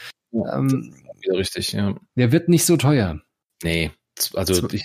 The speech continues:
Speaker 2: zwei,
Speaker 1: zwei.
Speaker 2: vielleicht drei, wenn's teuer wird. Ich hätte auch jetzt zwei gesagt.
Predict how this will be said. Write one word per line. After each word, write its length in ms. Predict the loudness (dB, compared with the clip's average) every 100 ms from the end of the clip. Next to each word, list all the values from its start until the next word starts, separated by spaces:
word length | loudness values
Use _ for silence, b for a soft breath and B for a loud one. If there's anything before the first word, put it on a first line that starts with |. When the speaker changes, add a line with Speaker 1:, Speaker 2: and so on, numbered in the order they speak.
| -10 -6
Speaker 2:
zwei, 420 | 0 2 4 4
Speaker 1:
zwei. 20 |
Speaker 2:
vielleicht 500 | 4 4 4 4 2 0
drei, 180 | 2 2
wenn's 200 | 0 -2
teuer 320 | -2 0 0
wird. 120 | 0
Ich 140 | -4 -4
hätte 160 | -4
auch 200 | -4 -6
jetzt 300 | -8 -8 -8
zwei 240 | -2 2 2
gesagt. 540 | 2 2 0 0 -10